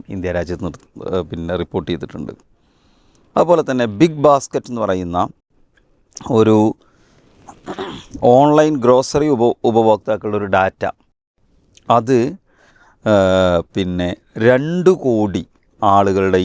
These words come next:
ഇമെയിലുകൾ, ഫോണുകൾ, അഡ്രസ്സ്, ജനനത്തീയതി, ലോഗിൻ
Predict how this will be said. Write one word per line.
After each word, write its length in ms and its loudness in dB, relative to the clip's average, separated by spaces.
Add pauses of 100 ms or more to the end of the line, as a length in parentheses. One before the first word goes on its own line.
(140)
ഇമെയിലുകൾ, 500 -6 (140)
ഫോണുകൾ, 520 -8 (1000)
അഡ്രസ്സ്, 600 -2 (560)
ജനനത്തീയതി, 920 -2
ലോഗിൻ 440 -2